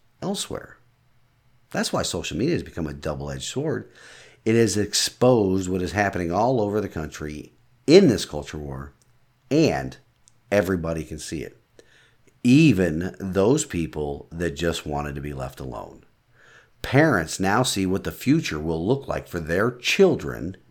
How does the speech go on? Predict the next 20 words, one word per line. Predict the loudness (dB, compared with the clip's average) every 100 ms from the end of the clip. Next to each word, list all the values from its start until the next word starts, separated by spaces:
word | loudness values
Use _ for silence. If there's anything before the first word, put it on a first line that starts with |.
| _ -8
if | -6
we | -6
lose | 0 2 2 0
this | -6 -10
culture | -10 -12 -10 -14
war. | -14 -16 _ _ _ _ _ _
And | -4
it | 4
doesn't | 6 6 0
matter | 0 2 2
where | 0 -4
you | -10 -6
live, | -2 0 -2 -10 _ -20 -20 _ 4
in | 4
the | 4
city | 2 2 2 2 0
or | -2
in | -2
the | -4
country. | -6 -6 -8 -16